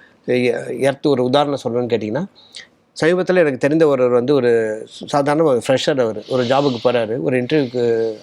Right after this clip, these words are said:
அட்டெண்ட் பண்றாரு. So, இன்டர்வியூ முடிஞ்ச பிறகு அந்த அசஸ் பண்ணவர் வந்து இன்டர்வியூ பண்ணவர் பார்த்துட்டு,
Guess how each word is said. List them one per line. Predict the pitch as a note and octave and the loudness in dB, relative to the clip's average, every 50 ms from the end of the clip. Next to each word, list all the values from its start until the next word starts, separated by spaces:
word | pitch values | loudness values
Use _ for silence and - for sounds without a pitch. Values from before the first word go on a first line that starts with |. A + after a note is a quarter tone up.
| - A2+ | -12 -4
அட்டெண்ட் | - C3+ C#3 C3 B2 | -2 0 2 2 0
பண்றாரு. | A#2 A2 A#2 G#2+ G2+ G2+ B2 - - _ _ _ _ _ _ - - - _ _ _ _ | 0 0 0 0 0 -2 -4 -6 -10 _ _ _ _ _ _ -20 -20 -20 _ _ _ _
So, | - - C#3+ C3+ | -2 0 2 2
இன்டர்வியூ | C3+ D#3+ E3 F#3+ F#3+ D#3 D#3+ D#3+ | 2 0 2 0 2 2 2 2
முடிஞ்ச | D#3 D3+ | 2 0
பிறகு | C#3 - D3+ D3+ D3+ C#3+ E3 D3 C3 A#2 A#2 A2 - _ _ _ _ _ _ _ _ _ _ _ - _ _ _ _ _ _ _ _ _ - - _ _ - - _ _ | 0 0 0 0 2 2 2 2 2 2 0 -2 -6 _ _ _ _ _ _ _ _ _ _ _ -20 _ _ _ _ _ _ _ _ _ -20 -20 _ _ -20 -20 _ _
அந்த | - D3 C3+ C3 | -2 0 2 0
அசஸ் | B2+ - F3 D#3 - - | 0 -2 -4 -4 -2 -2
பண்ணவர் | C#3+ C#3 C3 B2 | 2 2 4 4
வந்து | B2 B2+ C3+ C#3 C#3 | 2 2 0 0 -2
இன்டர்வியூ | B2+ C#3+ E3 D3 C#3 | 0 0 0 2 2
பண்ணவர் | C3 B2+ B2 A2+ - | 2 2 2 2 0
பார்த்துட்டு, | - C3+ C3 C3+ A2+ - E3 G3+ | -2 -2 -2 -2 -4 -4 -4 -6